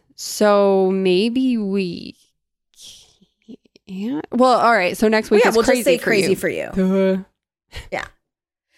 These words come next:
Speaker 2: So next week we're covering Crazy for You. So sorry about that, uh, switcheroo, but we just wanted to,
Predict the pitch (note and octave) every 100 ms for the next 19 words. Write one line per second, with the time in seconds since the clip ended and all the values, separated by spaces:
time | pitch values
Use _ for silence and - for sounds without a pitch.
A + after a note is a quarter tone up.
0 | - - A3+ D#4 E4+ D#4 B3+ A3+ A3 G3
1 | G3+ G3 F#3 - G3 F3+ F3 F#3 F3 F3
2 | E3+ E3+ _ - D#3 F#3 A#3 G#3+ G#3 F#3+
3 | - F3 E3 - B3+ B3+ B3 A#3+ F#3+ G#3+
4 | - F3+ F3 F3 F3 E3+ E3 D#3+ - -
5 | D#3+ D#3 D#3